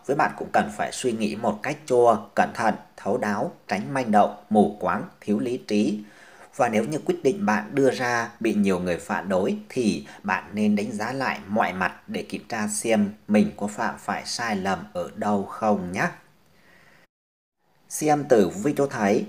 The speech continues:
hôm nay là ngày hai mươi tám tháng bảy năm Nhâm Dần. Ngày này theo nhị thập bát tú là ngày tốt, ngày có sao giác, giác mộc sao, đặng vũ tốt. Với bạn tuổi Tuất có thể thực hiện những công việc như là tạo tác mọi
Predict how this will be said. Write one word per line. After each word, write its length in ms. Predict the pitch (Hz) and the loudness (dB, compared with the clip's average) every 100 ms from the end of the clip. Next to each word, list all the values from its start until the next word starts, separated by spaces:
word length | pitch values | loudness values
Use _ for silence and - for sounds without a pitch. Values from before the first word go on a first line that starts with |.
| - | -4
hôm 280 | 139 127 127 | 0 2 4
nay 160 | 120 | 2
là 60 | 107 | 2
ngày 140 | 82 | 0
hai 140 | 95 113 | -2 -2
mươi 160 | 113 | -2
tám 240 | 107 98 135 | 0 0 0
tháng 320 | 123 101 139 | -2 -4 -2
bảy 200 | 107 - | -2 -2
năm 300 | 98 113 113 | -4 -4 -2
Nhâm 160 | 110 107 | 2 4
Dần. 380 | 104 98 85 73 - - | 6 6 4 -4 -14 -10
Ngày 140 | 127 110 | -2 0
này 380 | 104 104 85 76 - - | 4 4 2 -4 -18 -12
theo 180 | - 131 | 0 2
nhị 200 | 113 101 | 2 0
thập 240 | - - | -2 -6
bát 240 | - - - | -4 -6 0
tú 320 | 101 101 - - | 2 2 0 -8
là 240 | 104 101 92 | -6 -4 -4
ngày 340 | 87 87 82 - | -6 -6 -4 -2
tốt, 280 | 175 - - - | -4 -4 -14 -6
ngày 240 | 107 80 | -4 -4
có 160 | - 95 | -4 -6
sao 440 | 107 - 117 107 101 | -6 -6 -2 -2 -2
giác, 300 | 127 160 170 - - - | -2 -4 -4 -10 -20 -4
giác 320 | 143 170 139 | 0 0 0
mộc 200 | 117 - | -2 -2
sao, 500 | - 107 107 104 - | -2 0 4 4 2
đặng 260 | 101 95 95 | 2 2 0
vũ 340 | 95 92 160 - - | -2 0 -2 -4 -2
tốt. 340 | 147 196 202 - - - | 4 4 2 -14 -20 -6
Với 120 | 123 | -4
bạn 140 | 147 110 | -2 -4
tuổi 100 | - | -4
Tuất 120 | - - | -6 -4
có 100 | 156 | -4
thể 120 | 135 | -4
thực 160 | 113 107 | -6 -4
hiện 180 | 104 | -4
những 120 | 87 87 | -6 -6
công 200 | 127 110 | -6 0
việc 240 | 104 - | 0 0
như 80 | 104 | -2
là 400 | 107 101 82 71 - | 0 2 0 -4 -8
tạo 160 | 90 71 | -6 -6
tác 240 | - 143 143 | -6 -10 -6
mọi 260 | 110 101 78 | -2 0 -2